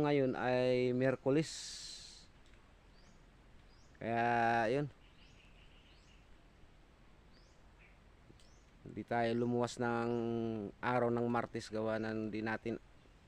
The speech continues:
alam ang mga nagsipaglabasan, mga hayop.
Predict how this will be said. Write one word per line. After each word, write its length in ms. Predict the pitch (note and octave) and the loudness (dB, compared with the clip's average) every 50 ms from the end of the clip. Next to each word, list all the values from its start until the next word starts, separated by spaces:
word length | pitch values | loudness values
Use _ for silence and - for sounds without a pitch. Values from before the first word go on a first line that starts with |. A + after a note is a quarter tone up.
| - - - - - - - - - - - - - - - - - - - - | -20 -20 -20 -20 -20 -20 -20 -20 -20 -20 -20 -20 -20 -20 -20 -20 -20 -14 -6 -2
alam 320 | A#2+ B2+ A#2+ G#2+ G2 - | 0 2 2 0 0 -4
ang 100 | - A2 | -6 -6
mga 280 | A#2 A#2 A#2 A2+ A2+ A2+ A2+ A2 A2 G#2+ G#2+ G#2+ G#2+ G#2+ G#2+ G#2+ - - - - - - | -6 -4 -4 -4 -4 -4 -4 -4 -4 -2 -2 -2 -2 -2 -2 -4 -4 -8 -12 -20 -14 -12
nagsipaglabasan, 960 | G#2 G#2+ - - A#2 - - A2 A2 A2+ A2+ G#2 G#2+ A2 A2 A2 - A#2 A2 A#2 | -12 -10 -10 -10 -10 -8 -8 -6 -4 -4 -2 -2 -2 -2 -4 -4 -4 -4 -4 -4
mga 220 | A#2 A2+ A2+ A2 G#2+ A2 | -4 -4 -4 -6 -6 -6
hayop. 240 | G#2 G#2+ A#2 A#2+ - | -4 -4 -4 -6 -6